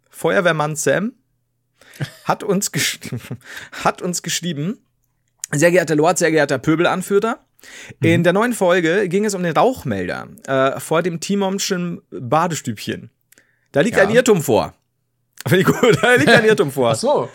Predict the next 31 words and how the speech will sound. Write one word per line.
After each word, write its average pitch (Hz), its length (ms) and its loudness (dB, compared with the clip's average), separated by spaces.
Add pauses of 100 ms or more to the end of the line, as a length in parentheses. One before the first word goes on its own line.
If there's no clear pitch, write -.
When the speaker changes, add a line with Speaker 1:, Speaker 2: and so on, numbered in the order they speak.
(220)
Speaker 1:
Du 180 120 4
hast 277 100 4
nämlich 226 160 2
gar 185 120 4
keinen 165 180 2
Rauchmelder. 170 840 2
Speaker 2:
<laughs> 175 100 -4
Du 165 80 0
Speaker 1:
Ähm, 156 180 4
Speaker 2:
Vollidiot. 147 720 4
Speaker 1:
<laughs> - 1040 -4
Nicht 226 360 0
das 185 200 0
Deodorant 165 680 0 (280)
löst 156 340 0
den 143 100 -2
Rauchmelder 113 560 0
aus, 151 260 -2
sondern 165 540 -4
der 151 140 0
Wasserdampf. 123 560 -4
Speaker 2:
Was? 285 340 0
Speaker 1:
Ich, - 360 -2 (300)
ich 269 420 0
als, 151 400 2
ich 139 100 -6
versuch's 160 320 -2
nochmal, 151 480 0
erster 202 360 2
genannter 170 520 0 (160)
Tech, - 320 -2